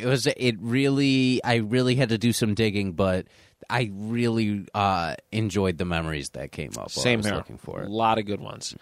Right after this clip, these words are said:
Speaker 2: Uh, Dano gets choice next week. So, uh, or next time we get together, like I said, we're still working through my Christmas cluster, cluster of, of hours.
Speaker 1: <laughs>
Speaker 2: Um, Dan, did you have an idea? I, I
Speaker 1: I,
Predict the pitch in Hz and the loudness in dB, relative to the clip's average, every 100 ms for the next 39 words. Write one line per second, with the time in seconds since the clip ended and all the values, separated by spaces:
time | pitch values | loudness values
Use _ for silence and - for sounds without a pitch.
0 | - - - - - 110 110 92 110 131 | -20 -20 -20 -10 -2 2 2 0 0 0
1 | 180 185 165 165 - 175 160 - 143 151 | 2 0 0 -2 -2 2 2 0 0 0
2 | 151 - 135 170 240 - - - - - | 0 -2 0 2 2 -2 -14 -16 -20 -20
3 | _ - - - 139 139 135 131 131 131 | _ -8 -4 0 2 2 2 2 4 4
4 | 127 113 131 156 - 156 151 147 151 147 | 4 2 0 -2 -2 0 0 0 -2 0
5 | 147 147 151 143 147 110 113 120 113 110 | 2 4 4 2 0 -2 2 2 4 2
6 | 120 123 151 139 147 139 139 - 143 131 | 4 4 2 4 2 2 -2 0 2 4
7 | 120 117 - - - 127 - 131 - 123 | 2 2 -2 -4 -2 -4 0 0 0 0
8 | 127 127 123 - _ - 131 123 - 117 | 4 4 2 -6 _ -2 0 0 0 2
9 | 120 - - 104 98 - 113 135 156 180 | 0 -2 -4 -4 -4 0 2 2 0 -2
10 | - - - - - 110 113 113 113 113 | -6 -10 -20 -18 -4 2 4 4 2 0
11 | 143 151 156 151 165 170 165 160 160 160 | 2 2 0 -2 2 2 2 2 0 0
12 | 143 156 156 170 170 170 170 156 | -2 -4 0 2 2 2 2 2